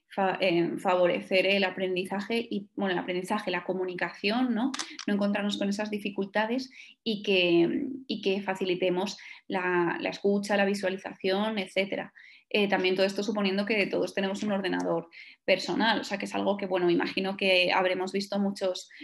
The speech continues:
muchos ejemplos en esa, eh, en ese traslado durante, durante la pandemia de lo, de lo presencial al online, donde quizás algunos docentes no,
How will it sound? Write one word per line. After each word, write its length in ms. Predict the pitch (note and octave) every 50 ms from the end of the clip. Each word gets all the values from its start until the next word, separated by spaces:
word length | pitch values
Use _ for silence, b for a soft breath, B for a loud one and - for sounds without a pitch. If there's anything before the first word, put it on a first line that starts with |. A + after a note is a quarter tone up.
| B -
muchos 280 | - G#3 G3+ G3+ G3+ G3+
ejemplos 520 | A3 - - G3+ G3+ G3 G3+ G#3 G#3+ -
en 80 | G#3 G3
esa, 280 | F#3 G3 - G3 F#3+ F#3
eh, 360 | F3+ F3 F3 F3 - - G3+
en 80 | G3+
ese 240 | G3 G3+ - G#3 G3
traslado 580 | G3+ F#3+ F#3 G3 G3 - F#3+ F#3 F#3 F#3 F#3 B B B B D#4 D4 -
durante, 920 | - G3+ - G3+ F#3+ G3 F#3+ G3 F#3 F#3 F#3 F3+ F3 F3+ F3 E3+ E3+ - -
durante 640 | - E3+ G3+ F#3+ F#3+ G3+ G3 G3 F#3+ F#3 F3+ F3 F3
la 180 | F3 F3 F3 -
pandemia 500 | F#3+ G3 F#3 F#3 F#3 G3 G3 G3+ G#3 G3+
de 180 | F#3+ F3+ F3
lo, 240 | E3+ E3+ D#3+ - B B B B B -
de 80 | G#3 G#3
lo 100 | G3+ G3+
presencial 440 | G3 F#3+ - G3 G3 - G3 F#3+
al 100 | F#3+ F#3+
online, 260 | F#3+ F#3+ F#3+ F#3+ G3 G3+
donde 240 | G3+ G3+ F#3+ F3
quizás 240 | F3+ - - F#3 F#3
algunos 280 | G3 F#3 F#3 F#3 F#3+ G3+
docentes 380 | G3+ G3+ G3+ G3 F#3+ G3+ G3+
no, 220 | G#3 G3+ F#3+ F#3